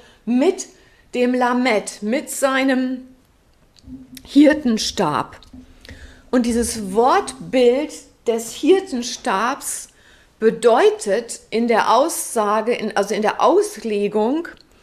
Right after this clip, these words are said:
Hirte, Stärke, Führer, Lehrer. Also ich lerne vom Hirten,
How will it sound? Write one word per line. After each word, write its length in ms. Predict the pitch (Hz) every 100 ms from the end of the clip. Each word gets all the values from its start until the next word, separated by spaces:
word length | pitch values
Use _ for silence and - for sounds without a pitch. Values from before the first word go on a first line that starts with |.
| _ - _
Hirte, 720 | - - 302 349 339 330 339 359 - _
Stärke, 1120 | - - - - 233 214 269 285 294 269 277 277 - _ _ - _
Führer, 960 | - - - 285 302 320 269 214 233 226 - _ _ - -
Lehrer. 1000 | 233 262 254 254 262 240 170 143 156 160 - _ _ _ _ _ _ - _ _ _ - _ _ _ _ _ _ _ _ _ _ _ _ _ _ _
Also 200 | 233 220
ich 240 | 208 -
lerne 960 | 220 226 226 240 277 330 349 359 330 339
vom 340 | - - 294 294
Hirten, 840 | 285 294 294 294 196 170 -